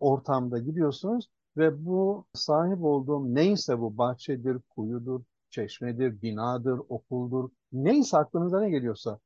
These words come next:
insanların ve bütün canlıların istifadesine sunulmak üzere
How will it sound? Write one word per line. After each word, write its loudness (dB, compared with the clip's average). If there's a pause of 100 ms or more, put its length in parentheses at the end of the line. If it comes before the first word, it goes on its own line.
(120)
insanların 2
ve 0
bütün -2
canlıların 0
istifadesine 0
sunulmak -4
üzere 0